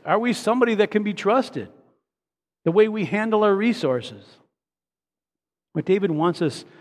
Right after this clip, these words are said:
to understand is God is searching. He's probing our hearts so we can know if we can have fellowship with him. It's as, it, it's as if God has taken a spotlight and he's shown it all around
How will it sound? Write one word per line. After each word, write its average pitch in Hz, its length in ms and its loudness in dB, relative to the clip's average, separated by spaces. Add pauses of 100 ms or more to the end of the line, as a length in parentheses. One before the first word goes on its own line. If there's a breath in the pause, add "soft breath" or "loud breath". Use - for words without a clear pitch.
(1000 soft breath)
to - 100 0
understand 139 720 0
is 135 180 -2
God 151 320 2
is 147 120 0
searching. 135 520 -4
He's 147 240 -2
probing 170 600 -2
our 147 140 0
hearts 131 540 -2
so - 180 -4
we 160 260 2
can 233 280 0
know 139 380 2 (240 loud breath)
if 247 260 2
we 214 140 -2
can 202 160 -2
have 160 220 0
fellowship 156 480 -2
with 139 180 -2
him. 117 240 -4 (1300)
It's 156 140 0
as, 226 160 0
it, 208 220 2 (160)
it's 220 180 -2
as 208 140 0
if 180 160 -4
God 220 240 4
has 185 100 0
taken 226 340 0
a 160 60 -2
spotlight 175 640 0 (220 loud breath)
and 175 100 2
he's 180 120 4
shown 220 320 0
it 202 80 2
all 190 260 4
around 156 440 4